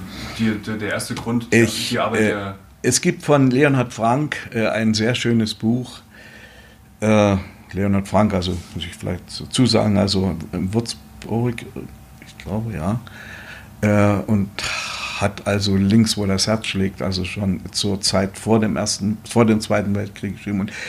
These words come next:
Speaker 2: der hat ein sehr schönes auch gemacht für mich, Der letzte Wagen. Äh, das ist, wo ein, ein, in Österreich in so einer Serpentinenbahn, der Zug oben hochfahren muss und dann fährt er runter wieder.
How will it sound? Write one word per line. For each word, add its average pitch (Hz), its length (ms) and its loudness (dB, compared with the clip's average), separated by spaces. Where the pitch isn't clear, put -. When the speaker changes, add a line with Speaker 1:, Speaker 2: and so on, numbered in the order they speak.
Speaker 2:
der 113 80 4
hat 139 100 2
ein 131 80 4
sehr 120 200 6
schönes 131 520 0
auch 117 220 0
gemacht 110 300 2
für 107 140 -4
mich, 107 200 0
Der 104 120 0
letzte 107 360 0
Wagen. 92 400 -4
Äh, 104 180 0
das 107 220 -2
ist, - 160 -4
wo 113 160 2
ein, 101 320 4
ein, 98 720 2
in 101 100 0
Österreich 120 540 2
in 104 140 2
so 104 160 0
einer 101 440 0
Serpentinenbahn, 160 920 2
der 131 160 2
Zug 160 300 -2
oben 139 340 2
hochfahren 175 580 2
muss 190 240 0
und 156 120 -4
dann 143 160 -2
fährt 156 180 0
er 156 60 4
runter 147 520 4
wieder. 117 400 4